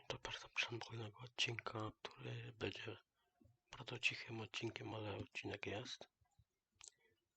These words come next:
Jak tam u was święta? Wczorajsza Wigilia, w sensie, jak prezenty? Mam nadzieję, że git.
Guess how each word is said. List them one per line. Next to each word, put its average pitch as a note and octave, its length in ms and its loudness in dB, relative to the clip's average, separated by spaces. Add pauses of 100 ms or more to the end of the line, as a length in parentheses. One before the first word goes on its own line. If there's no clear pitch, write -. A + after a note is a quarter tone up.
(380)
Jak - 200 -2
tam G#2 240 4
u G#2 60 0
was G#2 240 -2
święta? A2+ 560 0 (760)
Wczorajsza G#2 460 4
Wigilia, G2 460 -2
w - 120 -4
sensie, - 540 -2 (2000)
jak G#2 180 6
prezenty? A2+ 760 -4 (800)
Mam G#2+ 140 -2
nadzieję, G2+ 280 2
że G2+ 140 2
git. - 340 0